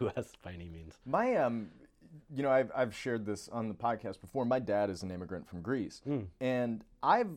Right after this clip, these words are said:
Speaker 2: always felt that because of the opportunity that, that he was able to, to find in coming to America, that that kind of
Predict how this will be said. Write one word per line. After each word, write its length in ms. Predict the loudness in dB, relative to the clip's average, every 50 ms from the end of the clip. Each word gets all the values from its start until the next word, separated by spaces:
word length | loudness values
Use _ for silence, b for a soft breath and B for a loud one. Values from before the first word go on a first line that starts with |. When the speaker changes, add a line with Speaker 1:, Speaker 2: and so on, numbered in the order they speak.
| -14 _ _ 0
Speaker 2:
always 440 | 2 2 2 2 0 -2 -4 -10 -6 _
felt 360 | 2 2 2 2 0 -2 -2
that 300 | 0 0 0 0 -2 -4 -8 _ _ _ -14 -14 -14 -16 -20 -6 -4
because 540 | -4 -4 -4 -4 -2 2 2 2 2 0
of 140 | -4 -4 -2
the 140 | 0 0 2
opportunity 840 | 2 2 0 -2 -6 -8 -6 -4 -2 -2 0 0 -2 -2 -2 -4 -6 -4
that, 300 | -4 -2 -2 -2 -4 -6
that 140 | -6 -8 -8
he 180 | -6 -6 -6 -2
was 180 | -2 -2 -2
able 300 | 0 -2 -2 -2 -4 -6 -6 -8
to, 260 | -8 -6 -4 -4 -6 -6
to 140 | -10 -16
find 380 | -10 -8 -6 -6 -6 -6 -8 -10
in 80 | -12 -12
coming 360 | -6 -4 -2 -2 -2 -2 -4
to 120 | -6 -8 -8
America, 500 | -8 -6 -6 -8 -8 -10 -10 -12 -12 -12 b b b b b -6 -2
that 280 | 0 0 0 -2 0
that 240 | 2 2 2 2 -2
kind 280 | -6 -4 -2 -2 -2 -2
of 80 | -2